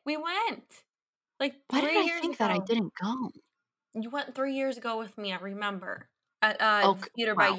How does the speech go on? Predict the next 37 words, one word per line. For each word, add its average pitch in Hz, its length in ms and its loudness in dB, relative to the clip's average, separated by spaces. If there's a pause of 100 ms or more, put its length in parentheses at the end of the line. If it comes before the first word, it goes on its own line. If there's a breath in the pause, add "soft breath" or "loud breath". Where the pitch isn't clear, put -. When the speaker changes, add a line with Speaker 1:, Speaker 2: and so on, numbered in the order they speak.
Speaker 2:
okay. 214 220 2
Speaker 1:
you. - 120 -10 (160 loud breath)
Speaker 2:
I 247 40 8
don't 285 120 4
know 285 120 6
why 208 240 8
I 190 40 6
thought 202 180 6
it 190 60 4
was 185 200 2
this 180 280 2
year. - 300 -2 (220 loud breath)
I 233 80 4
think, 339 320 0
no, 240 420 8
they 240 140 8
were 269 240 4
showing 254 360 6
it 240 100 8
again 208 260 6
this 175 220 0
year, 156 160 4
and 185 160 2
I 185 40 2
couldn't 202 260 0
make 180 160 0
it - 100 -4
to 156 80 -10
that. - 260 0 (260 soft breath)
But 220 140 8
I 220 120 10
also 254 420 4
couldn't 220 460 2
make 190 260 2
it - 160 0
to 190 140 -6
Psycho, - 760 -2